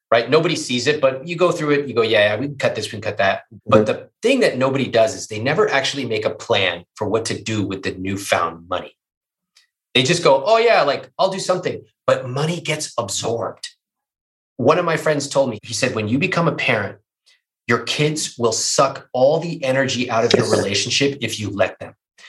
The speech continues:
Speaker 1: And so you have to fight for the two of you to have time together. I thought that was really wise. I found the same thing with money. Money will go if you don't prioritize and fight for it to go to the right place,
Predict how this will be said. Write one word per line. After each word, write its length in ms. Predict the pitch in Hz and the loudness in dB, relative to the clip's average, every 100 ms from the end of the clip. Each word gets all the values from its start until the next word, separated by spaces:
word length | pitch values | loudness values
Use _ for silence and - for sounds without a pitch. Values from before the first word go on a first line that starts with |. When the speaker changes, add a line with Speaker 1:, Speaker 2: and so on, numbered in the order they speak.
| - - | -12 -2
Speaker 1:
And 100 | 120 | 0
so 140 | - 127 | 0 0
you 160 | 131 | 2
have 200 | 131 165 | 0 0
to 100 | - | -2
fight 680 | - - - 147 135 123 - | -4 -10 0 2 2 -4 -10
for 100 | 120 | -8
the 140 | 113 | -8
two 300 | - - 160 | -6 -2 0
of 80 | 127 | 0
you 140 | 117 | 0
to 80 | 113 | 0
have 200 | 107 104 | 0 -2
time 320 | - - 95 95 | -4 -8 -8 -10
together. 460 | 101 147 131 - | -8 -6 -4 -2
I 60 | 117 | 0
thought 160 | 160 | 2
that 100 | 151 | 2
was 240 | 131 127 110 | -2 -6 -6
really 200 | 123 123 | -4 -4
wise. 500 | 117 156 - - - - - _ | -2 -2 -2 -4 -8 -14 -18 _
I 140 | 120 127 | 0 2
found 300 | 139 131 123 | 2 2 0
the 20 | |
same 300 | - 123 117 | -2 -2 -2
thing 100 | 120 | -2
with 180 | 107 104 | -4 0
money. 380 | - - - _ - | -2 -2 -8 _ 0
Money 280 | 120 160 185 | 2 2 0
will 280 | 151 113 - - | -2 -6 -8 -2
go 560 | 120 123 113 - - _ _ _ _ _ | 0 2 2 0 -8 _ _ _ _ _
if 220 | 127 123 | -2 0
you 160 | 127 127 | 0 2
don't 340 | 127 120 120 | 4 2 0
prioritize 840 | - 117 107 110 110 110 104 101 - | -2 0 2 0 0 -2 -2 -4 -10
and 100 | 92 | -14
fight 400 | - - 117 - | -4 -2 -2 -4
for 200 | - 101 | -10 -10
it 80 | - | -10
to 80 | 98 | -8
go 160 | 101 | -6
to 60 | 92 | -8
the 100 | 82 | -12
right 260 | 85 - | -16 -16
place, 560 | - - - - - | -14 -10 -6 -6 -6